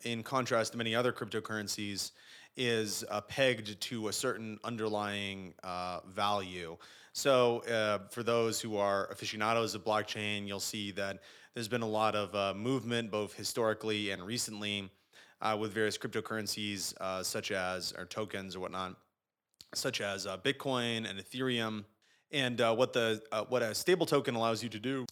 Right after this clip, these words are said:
is to be able to access the blockchain ecosystem, um, the, the value of distributed ledger technology in terms of its various, uh,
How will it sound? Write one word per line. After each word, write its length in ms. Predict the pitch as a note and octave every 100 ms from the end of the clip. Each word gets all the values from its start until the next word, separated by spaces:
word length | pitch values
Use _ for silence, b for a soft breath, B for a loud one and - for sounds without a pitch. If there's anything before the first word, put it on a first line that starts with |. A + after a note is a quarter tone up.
| -
is 140 | B2+
to 80 | B2+
be 180 | A#2 A#2
able 200 | A2 G#2+
to 380 | - A2+ G#2+ B B B B
access 480 | D3 D3 - C3+ -
the 320 | B2 A2 G2
blockchain 480 | A#2 A#2+ A#2 A#2+ A2 B2+
ecosystem, 800 | C3+ B2+ A#2 G#2+ G#2 G2+ G2 - b b b _
um, 260 | A2 G#2+ G#2
the, 260 | G#2+ G#2
the 100 | G2
value 380 | G2 A#2 B2 A#2+
of 100 | G#2+
distributed 460 | G#2+ - A#2 G#2+ G2
ledger 240 | G#2+ G2
technology 800 | - G2+ A2 A#2+ A#2 G2+ G2+ G2+ G2+ _ _ _ _ _ -
in 80 | C#3
terms 280 | C3+ B2 A2
of 80 | A2+
its 160 | G#2
various, 400 | G#2+ G#2+ G#2 G#2
uh, 220 | - F2+